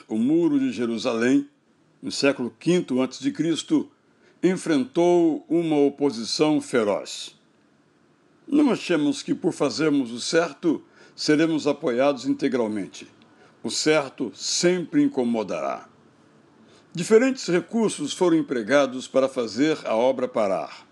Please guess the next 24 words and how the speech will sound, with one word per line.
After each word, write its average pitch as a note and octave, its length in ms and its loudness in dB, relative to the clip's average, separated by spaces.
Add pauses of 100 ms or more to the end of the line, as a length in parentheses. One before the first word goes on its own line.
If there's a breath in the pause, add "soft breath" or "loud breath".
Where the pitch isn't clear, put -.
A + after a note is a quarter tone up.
(440 soft breath)
O C3 100 4
último G3 440 2
deles C3 400 0
foi C3+ 260 2
o B2+ 240 0 (280)
boato. F2+ 720 0 (800 soft breath)
Assim G3+ 280 0
como F#3 640 2 (300)
nós E3 300 4
nos C#3 140 -6
esforçamos D#3+ 1000 -2 (120)
em C#3+ 100 4
fazer C#3 380 0
o C3 40 0
bem, C#3+ 320 0 (540 soft breath)
os C#3+ 160 0
maus F3 420 0
também G#3 440 2
se - 180 -6
empenham. D#2 460 -6 (840)
A E3+ 180 2
notícia G3 440 0
falsa, D3 580 0 (260)
chamada A#2+ 720 -2